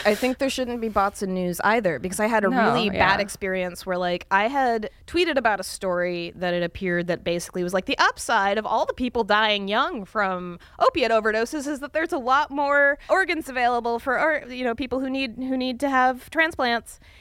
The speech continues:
Speaker 1: And it was, like, this totally awful, tone-deaf article. I had tweeted it to critique it, and this bot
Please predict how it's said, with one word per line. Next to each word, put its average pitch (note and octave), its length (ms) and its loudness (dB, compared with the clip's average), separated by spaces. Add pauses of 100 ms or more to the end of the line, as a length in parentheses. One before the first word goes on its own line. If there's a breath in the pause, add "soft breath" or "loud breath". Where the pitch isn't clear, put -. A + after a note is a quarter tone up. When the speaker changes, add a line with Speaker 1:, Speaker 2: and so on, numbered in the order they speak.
(120 loud breath)
Speaker 1:
And A3 80 -2
it A#3 40 2
was, A#3+ 120 0
like, A3 100 0
this G#3 160 -6
totally D4 480 -2
awful, F#3+ 460 0
tone-deaf A#3 520 0
article. E3+ 480 -6
I E3 120 0
had F3 120 -2
tweeted A#3+ 340 -2
it G#3+ 120 2
to G3+ 60 -16
critique F3 420 -12
it, D#3+ 320 -8
and G#3 720 0 (240)
this G#3+ 220 0
bot G#3 400 2